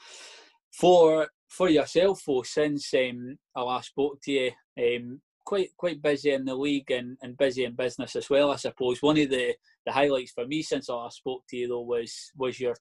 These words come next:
Twitter, and it was with reference to the Stranraer game. And I think one of the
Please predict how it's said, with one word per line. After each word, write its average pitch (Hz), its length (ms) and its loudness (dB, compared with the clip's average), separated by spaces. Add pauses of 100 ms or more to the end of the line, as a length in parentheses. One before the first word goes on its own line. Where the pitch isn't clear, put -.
Twitter, 135 400 0
and 117 300 -10 (580)
it 120 180 -4
was 120 220 -6
with 120 140 2
reference 123 400 -4
to 120 100 -4
the 113 60 -6
Stranraer 123 480 0
game. 123 300 -4
And 120 100 -8
I 113 60 -10
think 139 260 0 (400)
one 139 140 2
of 143 40 8
the 135 120 2